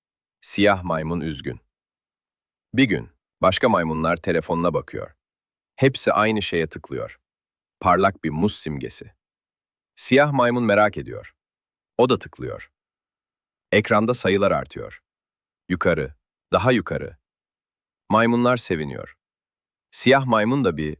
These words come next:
muz coin alıyor. Sayısı sınırlı. Herkes alıyor. Muz coin değerleniyor. Siyah maymun mutlu. Telefonuna bakıyor.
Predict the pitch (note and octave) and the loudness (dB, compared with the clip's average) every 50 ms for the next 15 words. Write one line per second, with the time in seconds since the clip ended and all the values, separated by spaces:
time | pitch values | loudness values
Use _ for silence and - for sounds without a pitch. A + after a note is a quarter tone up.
0 | _ - F#2 G2+ A2+ - - - - C3 A#2 F#2+ D#2 C#2 C2 B1+ G#1+ A#1 - - | _ -4 -2 0 0 -2 -2 0 2 2 2 0 -2 -6 -8 -8 -8 -10 -10 -12
1 | - _ _ _ _ _ _ _ _ _ _ _ _ _ _ - - - G#2+ G#2+ | -18 _ _ _ _ _ _ _ _ _ _ _ _ _ _ -4 0 2 2 2
2 | - - C3 - - D#2+ D2 C2+ A#1 A#1 - - _ _ _ _ _ _ _ _ | 0 -2 -6 -4 -4 -6 -6 -6 -8 -12 -14 -18 _ _ _ _ _ _ _ _
3 | _ _ _ - C3+ C#3 B2 - - - - B1+ A#1 A1+ G#1+ - - - - _ | _ _ _ 0 0 0 0 -2 -8 -8 -10 -12 -12 -14 -14 -16 -18 -20 -20 _
4 | _ _ _ _ _ _ _ _ _ _ _ _ - G#2 A2 - - - A#2+ A2+ | _ _ _ _ _ _ _ _ _ _ _ _ -2 -2 -2 0 2 2 2 2
5 | A2 G2 G2 F#2 F2 E2 D#2+ D2+ C#2+ C#2 B1+ A1+ G1+ - - _ _ _ _ _ | 2 2 2 2 2 0 0 -2 -6 -8 -10 -12 -14 -18 -20 _ _ _ _ _
6 | _ _ _ _ _ _ _ _ _ _ _ _ - - - C3+ C3+ C3 A#2+ B2 | _ _ _ _ _ _ _ _ _ _ _ _ -6 0 2 4 4 4 4 2
7 | A2+ A2 A2 A2 G#2 F#2 F2 E2 - - C#2+ C2 - - _ _ _ _ _ _ | 2 2 2 0 0 -2 -2 -4 -6 -8 -10 -12 -12 -14 _ _ _ _ _ _
8 | _ _ _ _ _ - G#2 F#2+ G2 F#2+ - F#2 F2 E2+ D#2+ D2 C#2 C#2 - - | _ _ _ _ _ 0 2 2 2 2 0 -2 -2 -2 -2 -4 -4 -8 -10 -12
9 | - - - - | -14 -14 -14 -18